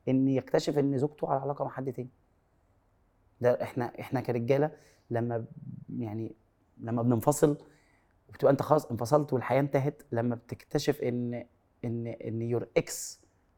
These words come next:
بقت في علاقة تانية أو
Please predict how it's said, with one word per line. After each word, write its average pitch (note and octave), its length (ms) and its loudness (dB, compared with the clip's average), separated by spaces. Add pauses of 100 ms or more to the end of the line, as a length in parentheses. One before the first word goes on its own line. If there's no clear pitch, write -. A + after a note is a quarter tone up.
بقت - 640 2 (1300)
في - 180 -6
علاقة C3+ 380 4
تانية B2+ 300 -4
أو G#2 340 -6